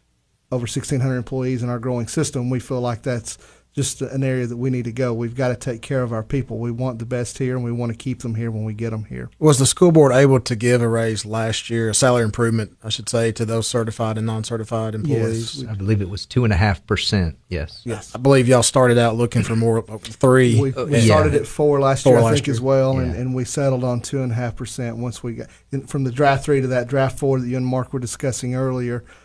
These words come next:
Speaker 1: Uh, that was one of the cuts that we made,
Speaker 2: Right.
Speaker 1: as we went from that four back to a, a two and a half.
Speaker 2: Right.
Speaker 1: We wanna give the employees something that was just what we had left that we could do. So.
Speaker 2: And, and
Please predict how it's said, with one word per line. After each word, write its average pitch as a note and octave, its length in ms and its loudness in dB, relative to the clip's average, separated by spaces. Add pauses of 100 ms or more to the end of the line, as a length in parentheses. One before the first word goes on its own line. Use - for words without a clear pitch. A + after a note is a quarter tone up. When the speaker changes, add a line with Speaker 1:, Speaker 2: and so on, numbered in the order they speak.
(200)
Speaker 1:
Uh, C3 100 -6
that C3 180 0
was C3 140 -6
one C3 100 -4
of B2+ 60 -4
the A#2+ 160 -4 (100)
cuts C3 300 -4
that D3+ 80 -6
we C#3 140 -2
made, A2 400 -4
Speaker 2:
Right. - 100 -6
Speaker 1:
as A2+ 100 -8
we B2 120 -4
went A#2+ 180 -6
from B2+ 160 -8
that A2+ 160 -6
four B2 340 -4
back A#2 360 -4
to A#2+ 300 -4
a, A2+ 340 -10
a - 20 -6
two B2 220 -6
and A#2+ 100 -2
a A2 60 -4
half. A2 360 -10
Speaker 2:
Right. D#2+ 280 -10 (600)
Speaker 1:
We C#3 120 0
wanna C#3 240 2
give C#3 180 2
the C3+ 60 2
employees C3 420 0
something B2 460 -4
that A#2+ 160 -4
was A#2 160 -10
just - 260 -12 (100)
what B2+ 280 -8
we A#2 80 -6
had A#2 180 -8
left B2 300 -8
that B2 100 -12
we A#2 120 -8
could B2 120 -10
do. D3+ 200 -12 (180)
So. - 200 -20
Speaker 2:
And, C#3+ 240 -2
and C#3 260 0